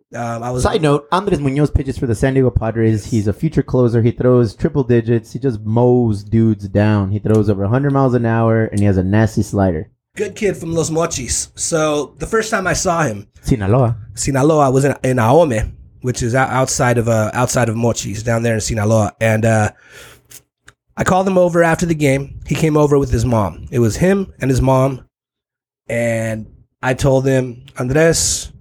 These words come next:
Speaker 1: you have," in Spanish, obviously, "you're gonna have a career in the big leagues.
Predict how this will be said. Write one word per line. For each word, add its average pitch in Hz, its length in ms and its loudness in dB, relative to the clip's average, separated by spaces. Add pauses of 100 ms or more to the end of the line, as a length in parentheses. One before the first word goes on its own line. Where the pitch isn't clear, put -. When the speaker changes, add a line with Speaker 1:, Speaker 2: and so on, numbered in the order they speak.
(380)
Speaker 1:
you 139 380 2
have," 135 400 2
in 123 120 -4
Spanish, 117 380 0
obviously, 117 400 -2
"you're 135 120 0
gonna 147 140 2
have 139 140 0
a 117 40 -2
career 123 280 2
in 117 80 0
the 110 80 -2
big 117 180 0
leagues. 104 400 -6